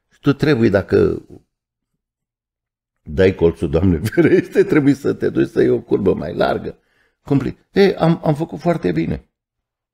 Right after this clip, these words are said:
L-a întrebat pe ăla, „Știe?” „Știe, domne, știe bine.” E, și pe drum, când am văzut cât am de condus,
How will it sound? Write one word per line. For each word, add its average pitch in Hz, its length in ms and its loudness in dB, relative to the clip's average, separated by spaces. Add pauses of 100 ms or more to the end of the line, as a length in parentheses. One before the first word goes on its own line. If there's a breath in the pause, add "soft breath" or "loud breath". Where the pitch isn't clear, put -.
(320)
L-a 104 200 0
întrebat 101 360 0
pe 98 80 -2
ăla, 87 140 2
„Știe?” 123 360 -4
„Știe, 320 360 0
domne, - 380 -4
știe 120 320 -8
bine.” 107 300 -10 (560)
E, 135 300 0
și - 160 -14
pe 98 180 0
drum, 113 200 0
când 95 220 0
am 87 100 4
văzut 98 200 -4
cât - 160 -8
am 95 120 0
de 87 160 -4
condus, 87 540 -10